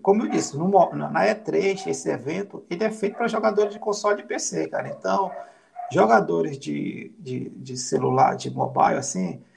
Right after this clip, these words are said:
de smartphone, esses jogos mobile, é, são poucos jogadores ainda no meio dessa E três.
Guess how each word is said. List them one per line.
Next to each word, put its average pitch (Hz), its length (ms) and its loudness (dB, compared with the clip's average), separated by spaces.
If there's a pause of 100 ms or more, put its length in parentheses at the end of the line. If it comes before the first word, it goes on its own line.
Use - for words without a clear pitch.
(300)
de - 80 -14
smartphone, 131 600 -2
esses - 140 -8
jogos 143 220 4
mobile, - 480 4
é, - 100 -8
são 247 240 -6
poucos 240 300 -4
jogadores 226 560 -4
ainda 208 240 -2
no 202 160 -4
meio 214 220 2
dessa 220 280 -2
E - 60 -6
três. - 540 -4